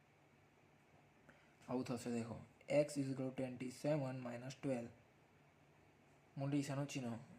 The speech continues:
બરાબર? એક સ્ટેપ વધારે. ત્રણ પોઇન્ટ ત્રણ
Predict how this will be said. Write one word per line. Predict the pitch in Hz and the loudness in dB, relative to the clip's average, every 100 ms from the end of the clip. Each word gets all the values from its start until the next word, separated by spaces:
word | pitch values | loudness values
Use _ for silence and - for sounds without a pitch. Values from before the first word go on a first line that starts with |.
| - | -8
બરાબર? | 143 156 151 156 - - - - - - - - - - | 2 6 6 2 -6 -18 -20 -20 -20 -20 -20 -20 -20 -10
એક | 139 | -8
સ્ટેપ | - 139 131 139 | -6 -4 -4 -6
વધારે. | 123 120 - - - - - - - - - - - - - - - - - - - - - - - - - - - - | -12 -14 -18 -20 -20 -20 -20 -20 -20 -20 -20 -20 -20 -20 -20 -20 -20 -20 -20 -20 -20 -20 -20 -20 -20 -18 -16 -16 -18 4
ત્રણ | 160 180 175 | 10 10 12
પોઇન્ટ | 180 175 | 10 10
ત્રણ | 156 147 | 8 6